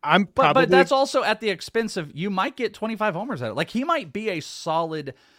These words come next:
Speaker 2: he might be a solid major league, uh, regular, which if you get twenty-five homers out of it, you're, you're gonna probably celebrate if, if you were to do a startup dynasty draft, a startup prospect draft, let's just say just prospects,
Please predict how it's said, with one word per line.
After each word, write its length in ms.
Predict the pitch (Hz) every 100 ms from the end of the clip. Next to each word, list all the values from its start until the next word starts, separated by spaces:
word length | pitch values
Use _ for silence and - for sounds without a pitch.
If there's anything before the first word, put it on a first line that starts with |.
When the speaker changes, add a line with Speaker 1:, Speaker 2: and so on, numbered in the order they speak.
| _
Speaker 2:
he 120 | - 262
might 240 | 285 165
be 200 | 196 180
a 40 |
solid 360 | 160 180 160 156
major 320 | 143 143 143
league, 320 | 135 135 123 -
uh, 400 | 117 107 104 101 - - 123
regular, 500 | 135 202 185 117 110
which 400 | 113 156 131 - _ _ _
if 180 | 151 143
you 120 | 233
get 160 | 254
twenty-five 420 | 180 190 175 147 131
homers 340 | 151 190 131
out 140 | 120
of 120 | 113 113
it, 200 | 110 _ 110
you're, 280 | 120 160 -
you're 140 | 143 147
gonna 180 | 202
probably 240 | 277 311 165
celebrate 540 | - 220 214 110 101 117
if, 180 | 113
if 280 | 131 123 -
you 100 | 175
were 80 | 190
to 80 | 175
do 140 | 160
a 180 | 127 113 _ _
startup 800 | - - - 170 160 180 175 131
dynasty 560 | 113 123 131 127 - 131
draft, 300 | 123 107 101
a 20 |
startup 500 | - 190 196 202 -
prospect 600 | - 151 135 - 113 -
draft, 280 | 104 85 -
let's 140 | 120
just 140 | - -
say 100 | 104
just 180 | 135 -
prospects, 520 | 110 107 - -